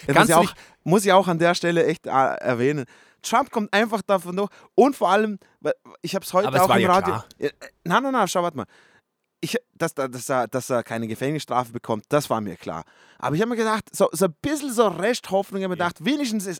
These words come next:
Speaker 1: Amt ist ent-, äh, ent-, entzogen werden. Oder, äh, oder dass er einen Job verliert. Gar nichts.
Speaker 2: Nee.
Speaker 1: Gar nichts. Und heute hab ich, hab ich sogar gelesen, er hat sogar diesen, äh, äh, den, den, den General oder Lieutenant Colonel oder General Windman, Windland,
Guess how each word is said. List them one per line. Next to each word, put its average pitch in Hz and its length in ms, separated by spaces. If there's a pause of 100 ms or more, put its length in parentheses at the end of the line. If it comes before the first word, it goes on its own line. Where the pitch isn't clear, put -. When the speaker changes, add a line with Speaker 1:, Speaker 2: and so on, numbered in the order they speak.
Speaker 1:
Amt 175 240
ist 156 140
ent-, 127 200
äh, 127 240
ent-, 117 240
entzogen 107 440
werden. 92 260 (480)
Oder, 110 300 (120)
äh, 110 300 (920)
oder 139 160
dass 127 140
er 139 60
einen 127 100
Job 147 220
verliert. 107 360
Gar 220 280
nichts. 147 360
Speaker 2:
Nee. 104 140 (140)
Speaker 1:
Gar 180 200
nichts. 165 160
Und 156 200
heute 202 240
hab 185 80
ich, 180 80
hab 170 260
ich 160 60
sogar 165 220
gelesen, 160 280
er 160 80
hat 156 80
sogar 156 260
diesen, 147 320 (320)
äh, 135 360
äh, 123 480
den, 120 260
den, 117 180
den 113 220
General 123 500
oder 117 340
Lieutenant 117 480
Colonel 120 380
oder 113 240
General 123 540
Windman, 135 500 (260)
Windland, 139 580